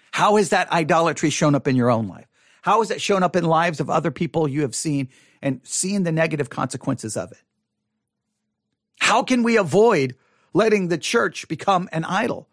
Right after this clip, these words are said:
Is there, is there an easy way? I'm by no means saying, "Throw out the church." I'm not saying that.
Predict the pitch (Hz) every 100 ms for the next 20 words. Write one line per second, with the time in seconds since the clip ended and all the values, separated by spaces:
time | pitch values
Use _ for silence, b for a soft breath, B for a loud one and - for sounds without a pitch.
0 | _ - 185 180 165 b b 175 226 233
1 | 220 226 220 B - 214 269 277 240 240
2 | 285 285 320 330 233 - 214 196 - -
3 | - 320 370 349 339 359 - 349 - -
4 | _ - - _ _ _ _ _ _ _
5 | _ _ _ _ _ _ _ _ _ _
6 | _ - 220 240 226 262 269 262 139 95
7 | -